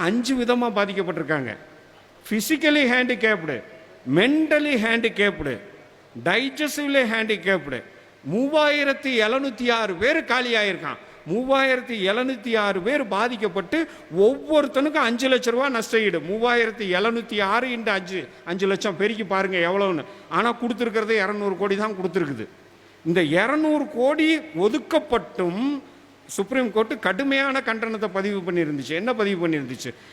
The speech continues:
இருநூறு கோடி கொடுக்கப்பட்டும் அந்த முன்னூ-, மூவாயிரத்தி எழுநூத்தி ஆறு பேத்துல கிட்டத்தட்ட பதினஞ்சு பேத்துக்கு தான் அஞ்சு லட்சமே கொடுக்கப்பட்டிருக்கு ஆறு மாசத்துல.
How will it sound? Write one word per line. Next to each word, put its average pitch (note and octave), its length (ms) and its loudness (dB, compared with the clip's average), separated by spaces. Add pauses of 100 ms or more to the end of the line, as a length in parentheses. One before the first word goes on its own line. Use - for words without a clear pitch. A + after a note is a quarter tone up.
(120)
இருநூறு B3 600 2
கோடி D4 300 2
கொடுக்கப்பட்டும் C4+ 1040 0 (240)
அந்த F#3+ 200 0
முன்னூ-, B3+ 520 4
மூவாயிரத்தி C#4 640 2
எழுநூத்தி A#3 640 0
ஆறு F#3+ 320 0
பேத்துல G#3+ 680 2 (300)
கிட்டத்தட்ட G#3 540 0 (100)
பதினஞ்சு D4 580 0
பேத்துக்கு A#3 320 0
தான் D4+ 140 2
அஞ்சு A3 240 0
லட்சமே B3 360 0
கொடுக்கப்பட்டிருக்கு A3 540 0
ஆறு F3+ 240 0
மாசத்துல. F3+ 500 -4